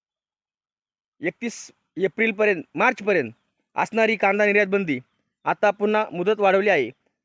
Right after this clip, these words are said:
व पुढील आदेश येईपर्यंत कांदा निर्यात बंदी राहणार आहे. म्हणजे मागील वर्षीच्या कांदा पिकाला चांगला बाजारभाव मिळत असताना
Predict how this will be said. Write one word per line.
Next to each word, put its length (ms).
व 140
पुढील 360
आदेश 300
येईपर्यंत 400
कांदा 280
निर्यात 240
बंदी 240
राहणार 240
आहे. 180
म्हणजे 360
मागील 280
वर्षीच्या 500
कांदा 260
पिकाला 360
चांगला 320
बाजारभाव 420
मिळत 260
असताना 360